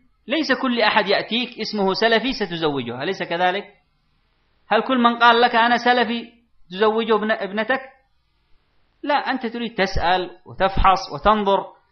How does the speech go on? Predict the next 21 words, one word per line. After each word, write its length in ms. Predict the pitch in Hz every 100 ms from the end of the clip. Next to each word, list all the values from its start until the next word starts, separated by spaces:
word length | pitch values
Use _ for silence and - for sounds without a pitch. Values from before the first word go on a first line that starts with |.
| _ _ _
من 240 | 185 277
هو 160 | 240 262
الذي 400 | 254 233 247 240
يحفظ 320 | - - 240
هذه 320 | 208 202 196
البنت، 380 | 185 175 190 - - _ _ _ _ _ _ _
ومن 240 | 165 226
هو 120 | 226 226
الذي 260 | 220 208
هو 60 | 214
أصلح 400 | 214 220 208 180
لها. 320 | 160 123 - - _ _ _ _ _ _ _ _ _
فإذا 260 | 208 262 262
لو 160 | 262 262
عاملتك 580 | 254 277 285 294 294
بنتك 440 | 240 240 233 226 185
بمثل 300 | 208 202 185
هذا، 360 | 175 160 160 - - _ _ _ _ _ _ _ _ _
تقول 240 | 170 180 208
لك: 140 | 208
"ها، 580 | 202 233 262 214 135 -